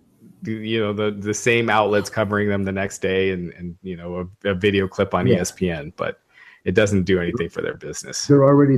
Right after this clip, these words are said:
Speaker 2: yeah, they're not. And they're already set up on E S P N as it is. It's not
Speaker 1: Right.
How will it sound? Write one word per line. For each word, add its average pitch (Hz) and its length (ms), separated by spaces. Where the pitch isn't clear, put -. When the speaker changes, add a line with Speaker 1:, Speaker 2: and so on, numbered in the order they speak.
Speaker 2:
yeah, 98 160
they're 92 140
not. 87 300
And 95 140
they're 104 160
already 117 180
set 98 180
up 92 100
on 82 160
E 80 60
S 78 120
P - 140
N 78 180
as 78 120
it - 240
is. - 140
It's - 100
not 90 100
Speaker 1:
Right. 85 240